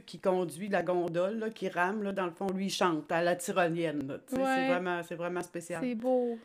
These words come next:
Speaker 2: c'est
Speaker 1: Fait
Speaker 2: vraiment
Speaker 1: que
Speaker 2: beau.
Speaker 1: on voit beaucoup, euh, de jeunes couples, là, qui viennent de se marier ou qui sont à la lune de miel, ben, qui viennent de se marier,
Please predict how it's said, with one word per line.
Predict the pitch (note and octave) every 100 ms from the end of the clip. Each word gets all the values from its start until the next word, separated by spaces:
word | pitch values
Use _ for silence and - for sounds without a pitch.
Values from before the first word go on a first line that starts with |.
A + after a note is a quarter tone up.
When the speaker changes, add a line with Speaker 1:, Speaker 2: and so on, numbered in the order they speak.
| -
Speaker 2:
c'est | B3
Speaker 1:
Fait | A#3
Speaker 2:
vraiment | A#3+ A#3+ -
Speaker 1:
que | G#3
Speaker 2:
beau. | A3 A3+
Speaker 1:
on | F#3
voit | F3+
beaucoup, | G#3 G#3+ - D4
euh, | A#3 E3
de | E3+
jeunes | E3+ F3+ E3+
couples, | - G3 -
là, | F3+ F3
qui | F3 E3+
viennent | E3+ E3+
de | E3
se | E3+
marier | E3+ D#3+ E3+ E3+
ou | E3
qui | D#3+
sont | - E3
à | E3+
la | F3
lune | F3+
de | F3 F3
miel, | F3+ F#3 G3 G3 E3+
ben, | D#3+ B2+ -
qui | C3
viennent | D3+
de | C#3+
se | -
marier, | D3 D3+